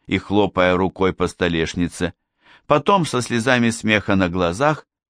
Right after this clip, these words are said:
откусил еще кусок и тоже изобразил обезьянью гримасу.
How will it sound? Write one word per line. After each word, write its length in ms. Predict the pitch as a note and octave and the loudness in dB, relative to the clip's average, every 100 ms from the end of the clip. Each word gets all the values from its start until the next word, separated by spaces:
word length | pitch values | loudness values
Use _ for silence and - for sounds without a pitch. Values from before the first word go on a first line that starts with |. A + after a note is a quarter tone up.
| - | -4
откусил 640 | A3+ - F#3+ C#3+ B2 A2+ | -4 0 -2 0 2 2
еще 340 | G2 A2+ A3 | 2 2 0
кусок 500 | G#3+ G3 E3+ E3+ D#3+ - | 0 -2 0 -2 -2 -2
и 100 | C3+ | -2
тоже 440 | - G#2+ F#2 G2 | 2 2 4 2
изобразил 680 | F2 F2 E2 F2 E2+ F#2 E2+ _ - | 2 0 0 0 2 0 0 _ -2
обезьянью 800 | F2 F2 E2+ F2+ F2 F2 E2+ | 0 2 0 2 2 2 0
гримасу. 720 | E2 F2 E2+ D#2+ D2+ - C#2+ | 0 0 2 0 0 -4 -12